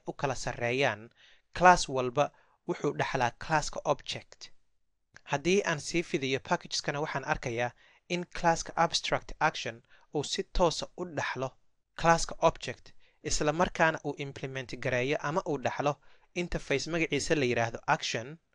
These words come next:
mid kale oo magaciisa la yiraahdo clonable, iyo mid kale oo magaciisa la yiraahdo serializable. Ogow, dhibicdan u dhaxaysa labadan class waxay noo sheegaysaa in class-kan close action uu yahay inner class, isla markaana uu ku dhex jiro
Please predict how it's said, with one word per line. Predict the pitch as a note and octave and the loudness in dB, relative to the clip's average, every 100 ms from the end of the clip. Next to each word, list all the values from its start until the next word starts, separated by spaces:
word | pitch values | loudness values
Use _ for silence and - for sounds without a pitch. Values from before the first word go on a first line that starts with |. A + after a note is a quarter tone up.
| _ _ _ _ _ _ _ _ - | _ _ _ _ _ _ _ _ -6
mid | E3+ - | -4 0
kale | D3+ - | 0 0
oo | D3+ | -2
magaciisa | E3 D3 C3 - | -2 -2 -2 0
la | C#3+ | 0
yiraahdo | B2 A#2 A2+ | 0 -2 -4
clonable, | - D3+ D#3+ B2+ A2+ C#3 - _ _ - _ - | -4 -2 0 -2 -4 -6 -10 _ _ -20 _ -8
iyo | C#3+ | -6
mid | E3+ - | -4 0
kale | D#3+ D#3+ | 0 2
oo | D3 | -2
magaciisa | E3 D3 C#3 - | -4 -2 2 4
la | D3 | 4
yiraahdo | C3 B2 B2 | 2 2 -2
serializable. | - C#3+ C3 C3 C3+ C#3+ B2 A2 G2 G#2+ _ _ _ _ - _ _ - _ _ _ _ | -4 0 2 4 4 2 0 -4 -8 -10 _ _ _ _ -20 _ _ -20 _ _ _ _
Ogow, | D3 E3+ D#3+ | -2 0 0
dhibicdan | D3+ F3 E3+ D3 | 2 0 2 -2
u | F3 | 0
dhaxaysa | E3 - B2+ - C3 | -2 0 -2 0 0
labadan | C3+ E3 C#3+ A#2 | 0 0 0 -6
class | - A#2+ A2+ - - - - E3 | -8 -4 -4 -6 -16 -20 -6 0
waxay | - D3+ | 2 2
noo | C#3 E3+ | 0 -2
sheegaysaa | - D#3+ D#3 B2 A#2+ C#3+ C3 | 0 0 2 0 -2 -2 -2
in | E3+ E3 | -4 -10
class-kan | - - E3+ - D3 C3 - | -8 -4 -2 -2 -6 -10 -4
close | D#3+ D3+ - | -4 -4 -4
action | D#3 - - B2+ - | -4 -4 -8 -8 -6
uu | C3 | -2
yahay | C3 A#2 A#2 - | -2 -2 -4 -2
inner | E3+ D3+ | 0 0
class, | - A#2+ A#2+ A#2 - - - | 0 -4 -4 -4 -8 -12 -12
isla | - D3 C#3+ | -8 -4 -2
markaana | E3+ - D3+ D3 | -2 0 0 0
uu | C#3+ | -2
ku | - G3+ | -4 -2
dhex | - A#2+ | -2 -2
jiro | B2+ | -4